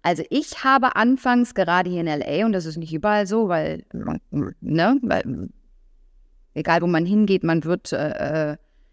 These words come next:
unterschiedliche Menschen treffen und, und, und Kulturen und et cetera. Und hier ist es nun mal so, dass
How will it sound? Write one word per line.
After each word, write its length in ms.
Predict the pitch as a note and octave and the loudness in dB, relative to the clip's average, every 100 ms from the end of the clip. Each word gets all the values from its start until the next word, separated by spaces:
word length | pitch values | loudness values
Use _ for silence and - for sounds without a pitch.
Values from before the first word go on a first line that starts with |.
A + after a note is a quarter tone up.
| _ _ _ _ _ - _ | _ _ _ _ _ -20 _
unterschiedliche 640 | B3 B3+ B3+ B3+ A#3 A3 | 2 4 4 2 0 2
Menschen 380 | A3 A3 A#3 A3 | 4 4 2 -2
treffen 420 | - G3 - G3+ | -2 -4 -2 -4
und, 320 | - F#3 F3 | -2 -2 -2
und, 400 | E3+ F3+ F3+ E3 | -2 0 -2 -2
und 380 | - F3 E3+ - | -4 -2 -2 -2
Kulturen 500 | - G#3 - G3 F#3 | -2 -2 -2 0 2
und 160 | E3+ - | 0 -2
et 100 | G3 | -6
cetera. 440 | - F#3 F3 E3 D3+ | -4 -2 0 0 0
Und 440 | D#3 D#3+ - - - _ | -2 -4 -6 -14 -16 _
hier 420 | - - B3 D#4+ A#3+ | -16 -2 2 4 2
ist 160 | A3+ | -2
es 120 | G#3+ | 0
nun 100 | G#3+ | 0
mal 160 | G3+ F#3 | 2 2
so, 260 | E3+ G3 A#3 | 0 -2 0
dass 580 | F#3+ G3 - - - | 0 0 -2 -16 -20